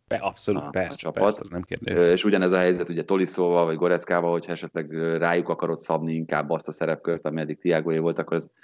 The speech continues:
Speaker 2: ez nem feltétlenül ugyanez.
Speaker 1: Gorecka azt biztos, hogy nem tudja megoldani, de neki pont ez a nagyon érdekes, hogy nyilván más is volt a szerepe itt a középpályán, és ő az, akivel szerintem azért sokan nem számoltak itt a szezon előtt, hogy ilyen fontos szerepe lehet, és aztán ő is, ugye,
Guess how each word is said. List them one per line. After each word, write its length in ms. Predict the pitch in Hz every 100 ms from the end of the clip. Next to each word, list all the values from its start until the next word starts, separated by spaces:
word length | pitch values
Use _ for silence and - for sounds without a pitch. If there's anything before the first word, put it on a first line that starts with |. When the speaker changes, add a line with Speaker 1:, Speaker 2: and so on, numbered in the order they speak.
| - -
Speaker 2:
ez 100 | -
nem 140 | 78 71
feltétlenül 500 | 71 - - 67 69
ugyanez. 280 | 65 151 131
Speaker 1:
Gorecka 360 | 135 123 120
azt 180 | 107 98 92
biztos, 460 | 95 95 92 - 90
hogy 80 |
nem 120 | 90 87
tudja 200 | 87 90
megoldani, 320 | 87 95 101
de 100 | 107
neki 240 | 107 123 -
pont 200 | 147 156
ez 80 | 104
a 40 |
nagyon 200 | 98 87
érdekes, 280 | 87 87 90
hogy 100 | 92
nyilván 240 | 98 85 87
más 220 | 90 90
is 100 | 82
volt 160 | 80
a 60 | -
szerepe 300 | - 82 92
itt 140 | 87
a 40 | 82
középpályán, 580 | 90 90 92 101 101 101
és 220 | 95 -
ő 120 | 110
az, 100 | 101
akivel 320 | 95 - 98 95
szerintem 280 | 98 95
azért 180 | 98 98
sokan 220 | - -
nem 140 | 95 208
számoltak 420 | - - - -
itt 100 | -
a 40 |
szezon 320 | - 82 85 85
előtt, 160 | 85
hogy 120 | 85
ilyen 140 | 92 -
fontos 300 | 90 85 87
szerepe 300 | 85 85 98
lehet, 160 | 92
és 100 | 90
aztán 240 | 95 - 104
ő 80 | 98
is, 180 | 85
ugye, 280 | 90 87 90